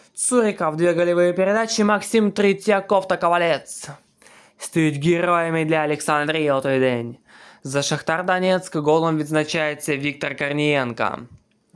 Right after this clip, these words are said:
Е, да, друзі, за Шахтар Донецьк голом відзначається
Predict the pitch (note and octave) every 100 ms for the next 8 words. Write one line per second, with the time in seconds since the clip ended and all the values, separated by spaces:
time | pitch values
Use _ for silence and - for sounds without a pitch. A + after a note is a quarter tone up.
0 | _ _ _ _ _ - - - - -
1 | - - - C#3+ C#3 C#3+ D#3 C3+ D3+ D3
2 | B2+ C#3+ C3+ E3 C#3+ C3+ - _ - -
3 | _ - D#3+ - D#3 D3 C#3+ C#3+ F3 A3
4 | A3 - F3 D#3 F3+ G3+ F#3+ E3+ D#3+ D#3
5 | D#3 F#3 F#3 F3 - F3 F3